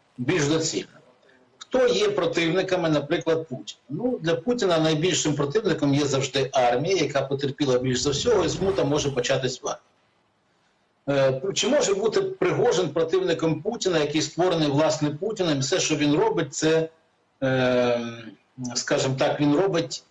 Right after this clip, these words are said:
е, винятково з дозволу і по погодженням з Путіним. Тому, скоріш за все, те, що відбувається на сьогоднішній день, це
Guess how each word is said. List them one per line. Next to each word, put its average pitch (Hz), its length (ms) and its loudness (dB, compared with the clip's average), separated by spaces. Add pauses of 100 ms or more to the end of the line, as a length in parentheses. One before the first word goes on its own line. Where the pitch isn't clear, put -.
е, 147 40 -4
винятково 139 1040 2
з 156 400 0 (640)
дозволу 185 720 2 (240)
і 147 100 0
по 139 160 0
погодженням 135 600 0
з - 40 -12
Путіним. - 380 -20 (540)
Тому, 185 200 0
скоріш 196 440 2
за 196 140 0
все, 165 220 0
те, 170 200 0
що - 180 -2
відбувається 135 640 0
на 131 80 -2
сьогоднішній 165 560 -2
день, 254 300 2
це 202 320 0